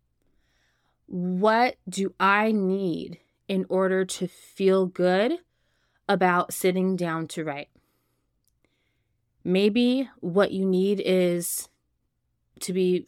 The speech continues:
full. You need to eat. You need to be hydrated. You need to be well rested, right? Maybe what you need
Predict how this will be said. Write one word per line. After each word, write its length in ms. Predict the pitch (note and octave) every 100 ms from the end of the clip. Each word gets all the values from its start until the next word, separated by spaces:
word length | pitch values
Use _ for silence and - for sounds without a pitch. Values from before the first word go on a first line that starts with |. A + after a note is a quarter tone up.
| -
full. 400 | A#3 A#3+ - E3 -
You 100 | F3+
need 160 | F#3 F3+
to 120 | - A3+
eat. 220 | A#3 - _ _ _
You 80 | F3
need 140 | E3+
to 100 | -
be 140 | E3 D#3
hydrated. 720 | - F3 A#3 E3+ E3 - E3
You 80 | F3
need 160 | F#3
to 100 | F3+
be 140 | F3 E3+
well 240 | E3 D#3
rested, 600 | D#3 F#3+ - - - - _ _ _ _ _ _ _ _ _
right? 380 | E3+ F#3 A#3+ C#4 _ _ _ _
Maybe 400 | G3 G3 G#3 A3+
what 180 | G3+ G3
you 120 | F#3+
need 480 | G3 F#3+ G3 G3 F#3